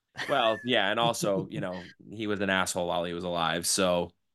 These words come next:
Speaker 2: Yeah, he's a bad dude. I was gonna say, I, I didn't, I didn't know if you were forgetting him, if this was a purposeful thing.
Speaker 1: No, it was intentional to leave him out. I mean, obvious-, he's the, he's their all-time leader in goals, six hundred goals in his time with the Blackhawks, but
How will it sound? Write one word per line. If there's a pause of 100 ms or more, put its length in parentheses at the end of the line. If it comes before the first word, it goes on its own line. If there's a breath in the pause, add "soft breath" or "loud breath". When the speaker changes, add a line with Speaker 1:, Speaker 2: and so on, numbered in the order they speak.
(180)
Speaker 2:
Yeah,
he's
a
bad
dude.
I
was
gonna
say,
I, (220)
I
didn't,
I
didn't
know
if
you
were
forgetting
him,
if
this
was
a
purposeful
thing.
Speaker 1:
No,
it
was
intentional
to
leave
him
out.
I
mean,
obvious-,
he's
the,
he's
their
all-time
leader
in
goals,
six
hundred
goals
in
his
time
with
the
Blackhawks, (500 loud breath)
but